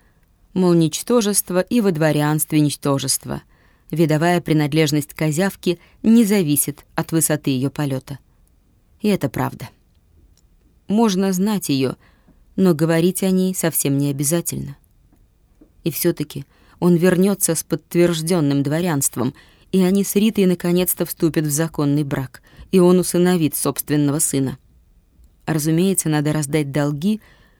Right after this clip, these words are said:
и выполнить данное господину Прохаске обещание. Пойти с ним по трюфели, с хряком-чемпионом. Чего же еще желать?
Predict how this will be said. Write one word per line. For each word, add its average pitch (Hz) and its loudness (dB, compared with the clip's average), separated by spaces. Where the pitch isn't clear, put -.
и 220 4
выполнить 185 2
данное 170 2
господину 147 0
Прохаске 151 -4
обещание. 139 -4
Пойти 180 -2
с - -6
ним 175 2
по 160 -6
трюфели, 143 -2
с - -12
хряком-чемпионом. 143 -2
Чего 233 0
же 165 0
еще 143 -2
желать? 135 -8